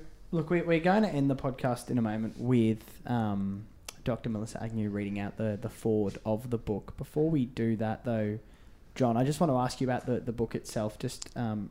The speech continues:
reminding people it is Sent, Reflections on Missions, Boarding School and Childhood. It is a compilation of stories of people who, who experienced what you experienced.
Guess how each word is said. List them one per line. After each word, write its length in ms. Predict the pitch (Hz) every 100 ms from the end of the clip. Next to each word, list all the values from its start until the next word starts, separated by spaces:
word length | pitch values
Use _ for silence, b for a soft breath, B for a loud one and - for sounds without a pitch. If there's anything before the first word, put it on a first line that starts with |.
| 123
reminding 300 | 117 113 117
people 260 | 117 120
it 100 | 113
is 100 | 113
Sent, 500 | - - 127 113 - -
Reflections 540 | 113 - - - 120
on 160 | 110 110
Missions, 420 | 117 117 110 123
Boarding 380 | - 113 117 113
School 320 | - 113 -
and 180 | 110 110
Childhood. 480 | 117 104 110 107 - B B B
It 80 | 147
is 120 | 139
a 40 | 143
compilation 720 | 147 135 131 123 127 - 113
of 140 | 107
stories 640 | - - 113 110 107 101 113
of 120 | 110
people 320 | 117 113 107
who, 240 | 113 101 98 - - -
who 140 | - 101
experienced 640 | - - 117 101 - -
what 140 | 123 -
you 100 | 107
experienced. 720 | 85 - 113 98 95 - -